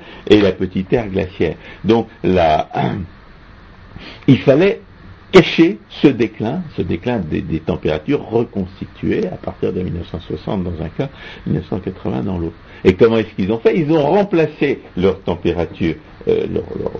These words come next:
leur température, euh, reconstituée qui baissait par les températures véritablement observées, sans le dire à personne. C'est ce que, c'est ce que, c'est ce que dans un des, dans un des courriers électroniques qu'on a, qu'on a, que tout le monde peut lire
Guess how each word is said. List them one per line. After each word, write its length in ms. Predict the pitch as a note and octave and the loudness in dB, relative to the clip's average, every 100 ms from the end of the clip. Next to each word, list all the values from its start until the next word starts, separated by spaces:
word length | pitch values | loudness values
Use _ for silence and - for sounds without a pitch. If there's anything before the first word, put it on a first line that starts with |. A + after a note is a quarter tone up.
| - | -6
leur 140 | - - - | -6 -8 -4
température, 760 | F2+ F2 E2 D2+ - - D#2+ - - | -4 -2 -2 -2 -6 -6 -6 -6 -8
euh, 180 | - - - F2+ F2 - - - - - - - - - | -8 -8 -10 -12 -16 -18 -20 -20 -20 -20 -20 -20 -16 -10
reconstituée 960 | - G2+ F#2 G2 - F#2 - A2+ G2+ - - - | -2 -2 -2 -4 -6 -10 -4 0 0 -2 -18 -6
qui 140 | G2+ | 0
baissait 440 | F2 G2+ - A3+ - - - - | 0 2 2 2 0 -20 -20 2
par 160 | E3+ D3 | 2 4
les 140 | B2 | 0
températures 600 | A#2 A2+ A#2 A2+ - G#3 | 0 0 0 0 0 0
véritablement 800 | D#3 D#3+ D#3 D#3 D3 C3+ C#3 E3+ E3+ | 2 0 0 0 0 2 0 0 0
observées, 500 | C#3 - B2 A2+ G#2+ - | 0 -2 0 0 0 0
sans 120 | D#3+ | 2
le 160 | D#3 C#3+ | 2 2
dire 220 | E3 D#3 | 2 0
à 60 | D3 | 0
personne. 420 | B2 A2+ - G#2 - - - - - - | -4 -4 -4 -6 -10 -20 -20 -20 -10 4
C'est 140 | A2+ | 4
ce 100 | - | 4
que, 240 | - F2 - - | 0 0 0 -4
c'est 100 | F2 | -8
ce 140 | - | -8
que, 160 | - E2+ - - | -8 -8 -6 -4
c'est 120 | - F#2 | -2 -2
ce 60 | |
que 100 | F2+ | -2
dans 280 | D#2+ D#2 D2+ | -2 -2 -2
un 120 | E2 | -4
des, 300 | D2+ - - - | -4 -6 -6 -6
dans 160 | D#2 - | -6 -8
un 60 | E2 | -6
des 140 | D#2+ | -6
courriers 420 | - - E2+ F2+ E2+ | -6 -6 -4 -2 -2
électroniques 640 | D2 - - F#2 F2 E2+ - - - | -2 -6 -6 -4 -4 -6 -14 -20 -8
qu'on 200 | - D#2 | -4 -2
a, 240 | D#2 C#2+ - | -2 -4 -4
qu'on 160 | F2+ F2 | -2 -2
a, 80 | |
que 260 | - - G2+ | -4 -4 -6
tout 220 | F#2+ D#3+ | -2 0
le 80 | D3+ | 2
monde 280 | C#3+ C3+ A#2 | 2 0 -2
peut 160 | A2+ | -2
lire 240 | G2 G2+ | 0 0